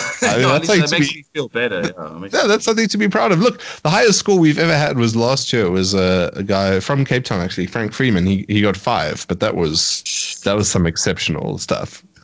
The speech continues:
Speaker 2: That's crazy.
Speaker 1: Yeah. But anyway, <laughs> Sean of
Speaker 2: <laughs>
Speaker 1: the Runaway Nuns, thanks so much for playing Blokfluit Rock eight with us, and we look forward to your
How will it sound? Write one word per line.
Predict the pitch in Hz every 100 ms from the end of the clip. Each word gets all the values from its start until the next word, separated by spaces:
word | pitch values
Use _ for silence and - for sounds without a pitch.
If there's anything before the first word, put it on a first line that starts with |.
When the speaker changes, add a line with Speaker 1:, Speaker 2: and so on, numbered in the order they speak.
| _ _ - -
Speaker 2:
That's | 98 -
crazy. | - - 82 85 - _ _ - -
Speaker 1:
Yeah. | 80 - - - 233 277 240
But | 160
anyway, | 180 190 175 151 -
<laughs> | - 214 226
Sean | - - 175 175 196 -
of | 147 156 131 -
Speaker 2:
<laughs> |
Speaker 1:
the | 170 - - 139 135 143
Runaway | 156 175 165
Nuns, | 160 160 165 -
thanks | 170 196
so | 175
much | 170
for | 170
playing | 151 165 147
Blokfluit | 143 151 180 160
Rock | 156 170
eight | 165 175
with | 185
us, | 180
and | 180
we | 185
look | 202
forward | 202 240 202
to | - 240
your | 240 233 202 214